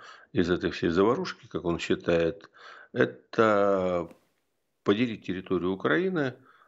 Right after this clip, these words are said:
а, отдать Путину там тот кусок, на котором он сидит, а, соответственно, укрепить, э, то, что осталось, и на этом закончить войну.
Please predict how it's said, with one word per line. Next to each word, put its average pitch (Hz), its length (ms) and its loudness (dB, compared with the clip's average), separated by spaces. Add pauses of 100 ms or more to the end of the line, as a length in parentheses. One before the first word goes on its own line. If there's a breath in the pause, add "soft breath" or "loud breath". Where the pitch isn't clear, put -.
(140 soft breath)
а, 87 440 2
отдать 101 460 -2
Путину 80 1200 -2
там - 220 0
тот - 260 2
кусок, - 420 -2
на - 80 -2
котором 90 380 2
он 92 120 -2
сидит, 185 440 -2 (540 loud breath)
а, 85 840 2
соответственно, 85 1600 0
укрепить, - 800 -4
э, 82 480 2 (560 loud breath)
то, - 140 4
что - 180 0
осталось, 151 720 0
и 95 280 -2
на 107 80 2
этом 117 220 -2
закончить 101 440 -2
войну. - 340 0